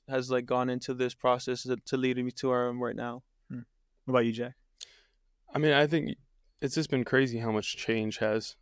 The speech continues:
Speaker 3: occurred,
Speaker 2: Yeah.
Speaker 3: yet there's so much that's stayed the same.
Speaker 2: Yeah.
Speaker 3: Right? The day-to-day is still the same. Like, we still have <clears throat> workouts and meetings and football practice and classroom responsibilities. But then you look around and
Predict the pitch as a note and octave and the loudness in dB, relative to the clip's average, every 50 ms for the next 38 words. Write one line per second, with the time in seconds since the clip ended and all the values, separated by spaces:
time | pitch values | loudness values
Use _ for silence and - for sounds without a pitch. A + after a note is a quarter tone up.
0 | - - A2+ - - A#2 A2+ B2+ C#3 D#3+ G#2+ G#2+ - - - C3+ C3+ B2+ - - | -8 -8 -6 -4 -2 2 4 4 4 2 0 -4 -8 -6 0 4 6 6 6 4
1 | - _ _ _ _ _ _ - C3 B2 - - D3 C3+ B2 A#2+ A#2 - A2 A2 | -2 _ _ _ _ _ _ -4 -4 -2 0 2 2 4 4 2 2 2 0 -2
2 | - - - - - - A#2 G#2+ G#2 - - - - - - - - - - B2 | -2 -4 -8 -6 -2 0 2 2 2 0 -4 -6 -4 -4 -4 -4 -6 -6 -4 -4
3 | A#2 A#2 - _ _ _ - - C3 C3 - C3 B2+ C#3 D#3 D#3+ D3 A#2+ A#2 G#2 | -2 -4 -6 _ _ _ 4 4 4 6 4 2 2 4 6 6 6 6 4 4
4 | A#2+ B2 A#2+ A2+ G#2+ G2 F#2+ - - - - A#2+ G#2+ F#2+ - - - - A2+ G#2+ | 4 4 6 4 2 0 -4 -8 -10 -8 -6 -4 -4 -4 -6 -6 -6 -2 0 0
5 | G#2 G#2 A2 A2+ - - A2+ - - - A#2+ A2+ - C3 B2 A2+ A2 G#2+ G#2 F#2+ | 0 0 -2 -4 -2 -2 -4 -4 -2 -4 -4 -2 0 0 2 2 4 2 2 2
6 | G2 - - F3+ D3 - - - - - C3+ C3 A#2+ - C3+ B2 A#2 A2+ A2+ - | -2 -6 -12 -14 -14 -16 -20 -10 -2 2 4 4 4 6 6 8 8 8 6 4
7 | - - A2+ G#2 G#2 A2+ A#2+ A#2+ B2 C3 C#3 B2+ C3 A#2+ A#2 A#2+ A2+ A#2 G#2+ G2+ | 0 -4 -2 -2 -4 -4 -2 -2 0 0 0 2 2 0 0 0 -2 -2 -4 -4
8 | - B2+ A#2+ - A#2+ A#2+ A#2 A2+ - C3 A#2+ A#2 A#2 - - A2+ A#2 G#2+ - - | -2 -2 0 4 4 4 4 4 4 6 6 6 4 2 0 0 0 0 -4 -6
9 | G2+ G2+ G2 G#2 - - C#3+ C#3 C3 A#2+ A#2+ - - B2 A#2+ A#2 A2+ A#2+ A#2 A2+ | -6 -6 -6 -8 -4 2 4 6 8 8 6 4 0 -2 -2 0 0 0 -2 -2
10 | A2 - - A2+ G#2+ A2 G#2+ - - A#2 A2 G#2 G#2 G2+ G#2 G#2 - _ _ _ | -4 -2 0 0 0 0 0 -4 -6 -4 -2 -2 0 -2 -2 -2 -6 _ _ _
11 | _ _ _ _ _ _ _ _ - A#2+ A2+ C#3+ C#3+ C#3 B2+ B2+ C3 C3+ B2+ B2+ | _ _ _ _ _ _ _ _ -4 0 2 4 4 4 4 4 4 4 2 2
12 | A#2 A#2+ A#2+ A#2+ A#2+ B2 A#2 A2 G#2 G2+ G2+ G#2+ B2+ | 2 4 6 6 4 4 2 0 -2 -2 -4 -6 -8